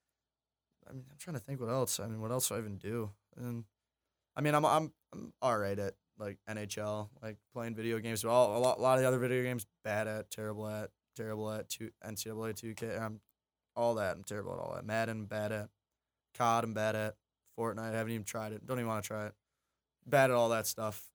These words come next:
But, um, yeah, probably, mm,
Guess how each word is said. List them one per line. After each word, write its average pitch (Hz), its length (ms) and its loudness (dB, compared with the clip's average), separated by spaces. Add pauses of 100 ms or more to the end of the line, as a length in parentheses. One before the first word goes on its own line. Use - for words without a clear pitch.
But, 117 240 0
um, 117 380 0 (640)
yeah, 110 200 0
probably, 143 500 2 (200)
mm, 147 220 -6